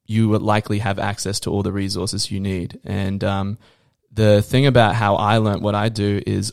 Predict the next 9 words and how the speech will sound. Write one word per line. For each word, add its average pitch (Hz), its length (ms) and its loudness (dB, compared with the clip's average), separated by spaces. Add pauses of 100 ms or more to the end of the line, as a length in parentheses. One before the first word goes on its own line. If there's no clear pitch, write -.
(120)
all 110 420 6
online, 104 540 0 (100)
and 101 160 0
it - 100 -6
was 101 120 -2
basically 101 840 -4 (220)
hundred 104 320 -4
percent 101 320 -6
free. 90 340 -8